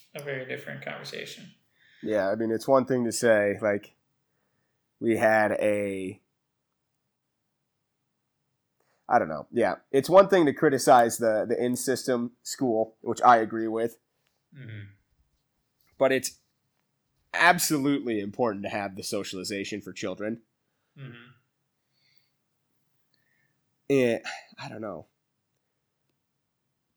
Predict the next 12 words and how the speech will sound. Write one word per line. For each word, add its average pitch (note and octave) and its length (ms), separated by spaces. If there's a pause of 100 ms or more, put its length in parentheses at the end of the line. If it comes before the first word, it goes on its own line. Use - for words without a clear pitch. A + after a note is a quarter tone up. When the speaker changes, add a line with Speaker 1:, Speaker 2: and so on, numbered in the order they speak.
(300)
Speaker 2:
I B2+ 40
mean, B2+ 180
the, B2 160
the B2+ 120
socialization B2 800
is G2+ 120
essential, G2 680
I, G2+ 320 (120)
I G#2 160
reckon, F#2+ 420
for D2+ 140
kids. - 460